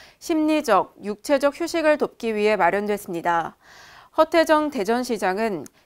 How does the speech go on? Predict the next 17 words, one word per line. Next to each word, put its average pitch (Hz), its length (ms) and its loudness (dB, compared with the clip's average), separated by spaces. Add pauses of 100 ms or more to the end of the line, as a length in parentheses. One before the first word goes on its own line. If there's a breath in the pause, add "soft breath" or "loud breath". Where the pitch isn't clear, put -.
(100)
일상에 302 440 0
지친 254 460 -4
민원 226 380 -4
공무원과 220 640 0
콜센터 294 600 -4
상담사들에게 240 1160 -2 (320 soft breath)
재충전의 285 720 -2
기회가 254 500 2
되길 226 300 0
바란다며 196 800 -2 (340 loud breath)
행복한 320 540 0
직장 311 460 -2
문화를 254 420 2
조성하기 233 600 -2
위해 202 220 0
노력하겠다고 214 800 -2
말했습니다. 170 840 -6